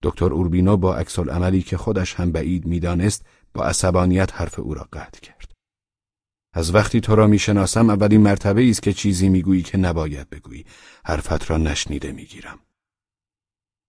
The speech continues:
راه حلی وجود نداشت. در شهری مثل آن شهر تا وقتی کالسکه دکتر دم در ایستاده بود، نمی‌شد مرضی را از نظر دیگران پنهان داشت.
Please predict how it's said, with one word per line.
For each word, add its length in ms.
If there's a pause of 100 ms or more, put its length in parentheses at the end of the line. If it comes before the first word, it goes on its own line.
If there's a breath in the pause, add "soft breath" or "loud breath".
(880)
راه 200
حلی 380
وجود 420
نداشت. 420 (600)
در 100
شهری 360
مثل 260
آن 140
شهر 340
تا 200
وقتی 300
کالسکه 560
دکتر 300
دم 280
در 160
ایستاده 520
بود، 220 (320 soft breath)
نمی‌شد 580
مرضی 500
را 120
از 200
نظر 260
دیگران 600
پنهان 440
داشت. 320